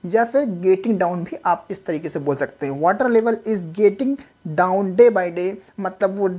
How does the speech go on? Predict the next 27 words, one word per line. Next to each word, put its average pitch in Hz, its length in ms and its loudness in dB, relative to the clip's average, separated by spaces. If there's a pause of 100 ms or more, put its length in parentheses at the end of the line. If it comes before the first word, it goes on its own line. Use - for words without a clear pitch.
(220)
day 233 160 10
by 214 240 4
day 196 140 2
जो 185 120 -2
है 196 160 -2
एकदम 180 240 -6
नीचे 175 300 -8
की 202 80 -10
तरफ 160 260 -4
जा 151 160 4
रहा 135 240 -4
है। 131 100 -4 (300)
इसी 269 180 0
प्रकार 214 320 0
से 190 140 -4
गाइस 190 240 2 (100)
आप 196 180 2
लोग 190 100 -4
सीखते - 420 0
रहिए, 226 300 4
बोलते 214 340 2
रहिए। 233 360 2
I 180 100 -4 (100)
think 226 260 -2
it's - 240 -6
enough 220 200 -2
for 214 100 4